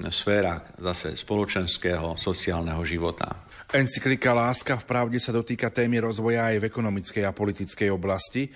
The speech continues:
Speaker 2: Poďme našim poslucháčom priblížiť aj túto problematiku, ktorá je aktuálna aj dnes.
Speaker 1: Áno, pred,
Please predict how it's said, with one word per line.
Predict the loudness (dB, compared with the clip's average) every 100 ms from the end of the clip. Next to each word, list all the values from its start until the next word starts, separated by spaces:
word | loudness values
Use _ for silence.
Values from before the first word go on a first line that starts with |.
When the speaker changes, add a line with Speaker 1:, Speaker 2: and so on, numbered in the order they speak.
| -16 -20 -2
Speaker 2:
Poďme | 0 2 0 -4 -2
našim | 0 0 0
poslucháčom | -2 -2 -2 0 0 0
priblížiť | 0 0 0 0 0 2
aj | 2 2
túto | -2 -2
problematiku, | -2 -2 0 -2 -2 -4 -4 -6 -8 -6
ktorá | 0 4 4
je | 2
aktuálna | 0 0 0 0 -2
aj | -4
dnes. | -6 -6 -6 -6 -10 -20 -20 -8 -2
Speaker 1:
Áno, | 0
pred, | 2